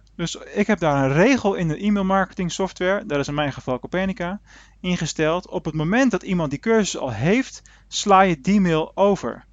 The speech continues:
Nou, dat gaat heel erg ver wat ik nu zeg, maar op, tot op dat niveau kun je tegenwoordig wel, eh, segmenteren. Goed, andere soorten van, van e-mailmarketing die superbelangrijk zijn, de automatische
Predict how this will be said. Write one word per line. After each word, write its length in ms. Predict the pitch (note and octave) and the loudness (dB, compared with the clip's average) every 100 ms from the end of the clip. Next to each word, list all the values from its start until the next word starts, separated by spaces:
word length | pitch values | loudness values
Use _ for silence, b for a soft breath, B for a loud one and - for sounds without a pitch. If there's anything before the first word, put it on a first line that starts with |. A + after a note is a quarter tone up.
| b b b b | b b b b
Nou, 140 | A#2+ | -4
dat 140 | B2 - | -4 -2
gaat 220 | - E3 | 0 0
heel 320 | B2+ D3 F3 | 2 0 2
erg 180 | D3 B2 | 0 -2
ver 300 | - D#3+ D3 | -2 0 0
wat 100 | C3 | -2
ik 120 | B2 | -6
nu 180 | C3 B2 | -6 -4
zeg, 220 | C3+ E3 | -4 -4
maar 120 | E3 | -6
op, 80 | D#3 | -8
tot 200 | - F#3+ | -8 -10
op 100 | D3+ | -6
dat 180 | E3 G#3 | -6 -4
niveau 300 | G3+ F#3 E3 | -4 -2 -4
kun 140 | D#3+ | -4
je 80 | D#3+ | -6
tegenwoordig 580 | D3+ D3+ - C#3 C#3 D3 | -4 -6 -4 -4 -4 -4
wel, 260 | C#3 C3+ - b b b _ | -4 -4 -6 b b b _
eh, 200 | C#3 C#3 | -10 -8
segmenteren. 840 | C3 D#3+ - C3+ B2 F3+ F3+ A#2+ - _ _ _ _ _ _ b b b b b b b _ | -6 -6 -4 -6 -4 -2 0 -2 -8 _ _ _ _ _ _ b b b b b b b _
Goed, 360 | - B3 - | 0 0 -2
andere 360 | - A3 B3+ A3 | 0 4 4 2
soorten 460 | - A3 G#3 G3 | 0 2 2 0
van, 380 | E3+ F#3 E3 D#3 B2+ | -4 -2 -2 -4 -6
van 180 | E3 | -8
e-mailmarketing 680 | E3+ E3 D#3 D#3+ D3 - D3+ | -2 -2 0 -2 -4 -4 -4
die 100 | C#3 | -4
superbelangrijk 480 | - D#3+ D3 C#3+ C3 | -6 -8 -4 -4 -4
zijn, 160 | C3+ C#3+ | -6 -4
de 80 | |
automatische 840 | - E3+ E3+ E3+ D#3+ - D3 C3+ | 0 0 0 -2 -2 -2 -6 -6